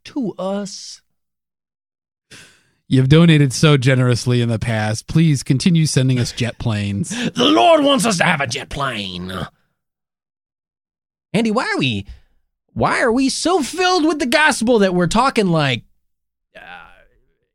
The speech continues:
Speaker 1: evangelical preachers?
Speaker 2: Because we both had a spiritual experience
Speaker 1: <laughs>
Speaker 2: overnight.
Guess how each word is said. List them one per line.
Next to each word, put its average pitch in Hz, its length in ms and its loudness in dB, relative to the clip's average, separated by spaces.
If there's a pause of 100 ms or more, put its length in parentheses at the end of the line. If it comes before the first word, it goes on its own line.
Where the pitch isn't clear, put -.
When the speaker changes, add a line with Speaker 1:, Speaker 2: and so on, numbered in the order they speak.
(180)
Speaker 1:
evangelical 226 580 2
preachers? 127 600 -2 (560)
Speaker 2:
Because 170 440 2
we 135 120 2
both 170 300 4
had 160 160 2
a 135 40 2
spiritual 165 520 0
experience 135 960 0
Speaker 1:
<laughs> - 60 -14
Speaker 2:
overnight. 147 600 0